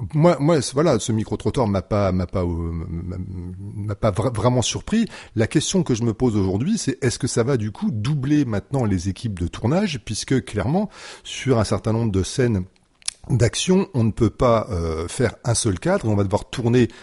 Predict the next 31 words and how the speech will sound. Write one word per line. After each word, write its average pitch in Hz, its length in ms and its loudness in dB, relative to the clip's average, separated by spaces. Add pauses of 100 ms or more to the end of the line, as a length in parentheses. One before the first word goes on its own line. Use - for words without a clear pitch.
certaines 117 460 -2
scènes 110 280 0
à - 40 2
l-, 90 120 0
à 101 80 0
l'horizontale, 95 580 0
certaines 110 440 -2
scènes, 110 340 0
euh, 90 160 0
certaines - 360 -6
scènes 98 280 -2
à 98 140 -4
la 101 80 0
verticale. 170 520 -2 (440)
Euh, 92 340 0
on 113 240 -4
imagine, 117 560 2
imaginez 131 460 2
une, 110 240 2 (280)
un 98 140 -2
plan, 127 480 0
euh, 98 80 0 (240)
à, - 60 -2
à - 20 0
l'horizontale 113 600 2
en, 101 80 0
en 101 160 -4
mode 104 160 0
paysage 113 560 2
avec, 95 320 0
euh, 95 160 4